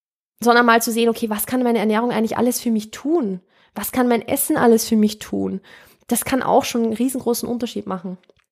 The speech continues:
Und ich würde das echt mal probieren, sich einfach mal hinzusetzen und zu überlegen, was tut mir meine Ernährung eigentlich alles Gutes? Was sind lauter positive Effekte,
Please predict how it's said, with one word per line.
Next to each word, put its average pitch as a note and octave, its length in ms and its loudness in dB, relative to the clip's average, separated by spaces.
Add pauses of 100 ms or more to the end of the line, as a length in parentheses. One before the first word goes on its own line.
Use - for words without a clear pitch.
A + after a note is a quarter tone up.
(420)
Und A3+ 80 2
ich A3 80 2
würde B3 120 6
das C4+ 140 2
echt - 280 0
mal C4+ 100 4
probieren, B3 520 2 (420)
sich - 200 -6
einfach B3+ 200 2
mal A#3+ 120 4
hinzusetzen B3 640 0
und A#3 120 -2
zu A#3 100 -4
überlegen, A3 500 0 (100)
was G3+ 280 -10
tut B3+ 280 -2
mir B3 200 4
meine A3+ 200 2
Ernährung G#3+ 340 0
eigentlich A3+ 260 -2
alles A3+ 460 -2
Gutes? - 560 -2 (480)
Was A#3+ 240 2
sind C4 200 0
lauter A#3+ 300 2
positive C4 560 -2
Effekte, A#3 640 0